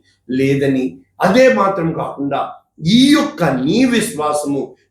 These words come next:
generational impact of the faith, నీ విశ్వాసమునకు నీ తర-, తరతరములు దీవించబడతాయని, the faith and relationship with God can have a lasting impact on future generations, just as Jacob's faith.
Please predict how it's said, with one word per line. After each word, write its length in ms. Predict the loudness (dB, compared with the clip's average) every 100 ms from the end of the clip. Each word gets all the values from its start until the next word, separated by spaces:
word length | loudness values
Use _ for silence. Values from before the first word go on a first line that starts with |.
| -10
generational 960 | -4 0 2 4 4 4 2 -2 -2 0
impact 720 | -2 -4 -12 -4 -4 -4 -6
of 20 |
the 200 | -8 -8
faith, 580 | -10 -8 -8 -8 -10 -20 -20 _ -2
నీ 200 | 4 4
విశ్వాసమునకు 1040 | 4 0 -2 0 2 2 -2 -2 -2 -2 -2
నీ 340 | -2 -2 -8 -6
తర-, 160 | -4 -4
తరతరములు 1000 | -4 -4 -4 -2 -2 0 2 2 0 -6
దీవించబడతాయని, 1200 | -8 -4 -6 -8 -8 -8 -8 -6 -6 -4 -6 -10 _ _
the 100 | 0
faith 340 | 0 2 2 2
and 300 | 2 0 0
relationship 460 | 0 0 0 0
with 280 | -6 -6 -12
God 540 | -12 -6 -2 -2 -2 -6
can 60 |
have 300 | -8 -6 -4
a 40 | -2
lasting 760 | -2 0 2 0 -4 -2 -2
impact 760 | -2 -4 -4 -2 0 0 -4 -6
on 100 | -8
future 500 | -6 -4 -2 -2 -4
generations, 720 | -6 -10 -10 -12 -16 -20 -20 -20 _ _ _ 0
just 260 | 4 4 2
as 320 | -2 -4 -4
Jacob's 520 | -4 -6 -4 -2 -4
faith. 520 | -8 -12 -8 -4 -4